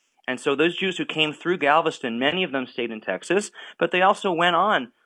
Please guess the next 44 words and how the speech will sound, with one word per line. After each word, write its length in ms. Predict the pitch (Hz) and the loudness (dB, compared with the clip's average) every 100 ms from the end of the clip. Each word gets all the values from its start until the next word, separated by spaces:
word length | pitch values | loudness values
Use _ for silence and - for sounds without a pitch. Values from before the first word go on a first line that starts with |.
| _ | _
to 140 | - 123 | -2 2
other 220 | 143 165 | 2 2
locations 520 | 147 - 143 147 127 | -2 -4 -8 -8 -8
in 120 | 131 | -8
the 80 | 120 | -8
South 340 | - 123 117 | 2 2 4
and 100 | 117 | -2
Midwest. 460 | 113 117 120 95 - | -6 0 2 0 -2
So 100 | 143 | -4
it's 140 | 143 | -2
a 80 | 170 | -2
really 200 | 196 226 | -2 0
important 400 | 180 156 147 123 | -2 2 0 0
chapter, 580 | - 131 135 - 123 117 _ _ _ _ | -2 2 2 2 0 0 _ _ _ _
um, 340 | 131 110 110 113 | 2 4 4 0
in 160 | 120 | -8
American 420 | 120 123 120 123 | -6 -2 -2 -4
Jewish 300 | 113 117 113 - | -10 -8 -8 -6
history 520 | 107 - 123 147 156 _ _ | -8 -4 -2 -2 -4 _ _
that, 420 | - 113 135 135 - | -12 0 0 0 -2
that 120 | 147 147 - | -2 -2 -6
too 200 | - 196 | -6 0
often, 240 | 185 160 | 0 0
I 100 | 139 | -2
think, 220 | 139 139 | -2 -6
gets 200 | 123 120 | -2 -2
obscured. 540 | 107 - - 123 98 90 | -4 -10 -8 -4 -4 -4
And 100 | 107 | -6
so 140 | 135 | -4
one 180 | 139 165 | 2 2
of 100 | 156 | 2
the 60 | 139 | 0
missions 360 | 143 139 127 | 0 0 -4
of 80 | 123 | -2
this 200 | 120 120 | -4 -2
archive 460 | 123 - 156 135 131 _ _ _ - | 0 2 4 4 2 _ _ _ -14
is 80 | - | -6
to 140 | 208 | -4
really 460 | 208 262 226 202 - _ - | -2 0 0 0 -8 _ -4
not 200 | 147 190 | 2 4
only 200 | 196 156 | 4 -2
preserve 580 | - 139 120 175 220 165 | -6 -10 -2 2 2 0
the 80 | |
history, 580 | 120 113 - 113 131 175 | -2 -2 -2 -6 -4 -6